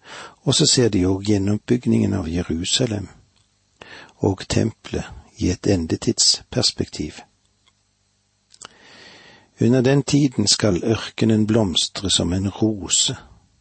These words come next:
og det er fremdeles mye ørken. Ja, det er mye ørken som enda kan blomstre i det området.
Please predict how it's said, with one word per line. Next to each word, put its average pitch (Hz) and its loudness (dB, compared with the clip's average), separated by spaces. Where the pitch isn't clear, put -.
og 101 0
det 104 4
er 101 0
fremdeles 110 2
mye 98 0
ørken. - -12
Ja, 95 0
det - -6
er 92 -6
mye 95 2
ørken 113 -2
som 98 2
enda 92 0
kan 127 2
blomstre 110 0
i - -2
det 82 -4
området. - -12